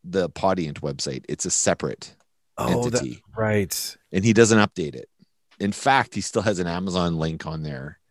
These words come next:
Speaker 1: that's not even active.
Speaker 2: Oh.
Speaker 1: Like an Amazon affiliate link.
Speaker 2: <laughs>
Speaker 1: So, James, we're gonna rectify that tonight.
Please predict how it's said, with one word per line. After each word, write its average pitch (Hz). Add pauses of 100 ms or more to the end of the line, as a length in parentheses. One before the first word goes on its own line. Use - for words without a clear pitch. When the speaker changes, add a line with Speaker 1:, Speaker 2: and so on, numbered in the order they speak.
(240)
Speaker 1:
that's 90
not 95
even 80
active. - (420)
Speaker 2:
Oh. - (320)
Speaker 1:
Like 92
an 92
Amazon 92
affiliate 90
link. 92 (540)
Speaker 2:
<laughs> - (520)
Speaker 1:
So, 110 (280)
James, 98
we're 92
gonna 87
rectify 85
that 73
tonight. 73